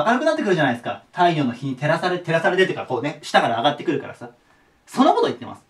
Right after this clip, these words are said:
明るくなってきたと。で、紫立ちたる。この立ちたるは訳しにくい、訳しにくいですね。で、雲の細くたなびきたると。でも、立ちたるがわかんなきゃダメかって言ったらいいんです。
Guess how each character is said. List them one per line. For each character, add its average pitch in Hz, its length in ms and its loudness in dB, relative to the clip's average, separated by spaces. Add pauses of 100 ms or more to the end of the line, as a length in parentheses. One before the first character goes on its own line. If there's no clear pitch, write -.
(380)
明 123 220 -4
る 151 100 -4
く 175 100 -8
な 233 100 0
っ 262 80 -6
て 180 80 -10
き - 80 -18
た 208 80 -8
と。 - 140 -18 (1000)
で、 151 140 0
紫 190 480 2
立 180 340 2
ち - 40 -12
た 247 120 6
る。 - 140 0
こ 196 80 -2
の 147 60 -2
立 254 260 4
ち - 40 -6
た 403 100 8
る 370 80 4
は - 40 4
訳 156 280 4
し - 140 -14
に - 60 -8
く 175 100 -2
い、 135 220 0
訳 156 360 2
し 196 200 0
に 175 140 -2
く 196 100 0
い 123 80 2
で - 60 -10
す - 60 -14
ね。 - 240 -4 (680)
で、 185 100 4
雲 180 300 0
の 202 240 4
細 240 360 -2
く - 220 -2
た 135 140 -8
な 143 160 0
び 185 140 -4
き 202 160 -14
た 311 140 0
る 302 100 0
と。 - 180 -10 (960)
で 147 60 -2
も、 131 100 0
立 135 320 2
ち - 40 -20
た 349 140 6
る 311 80 4
が - 100 2
わ - 160 0
か 254 160 0
ん 269 80 0
な 208 60 -4
き 131 80 -8
ゃ - 20 -8
ダ - 220 -2
メ - 100 0
か - 140 2
っ - 80 -4
て 127 80 -8
言 - 40 -8
っ - 20 -18
た 143 80 -10
ら - 120 -12
い - 20 -6
い 480 160 0
ん - 40 4
で 143 100 0
す。 - 140 -16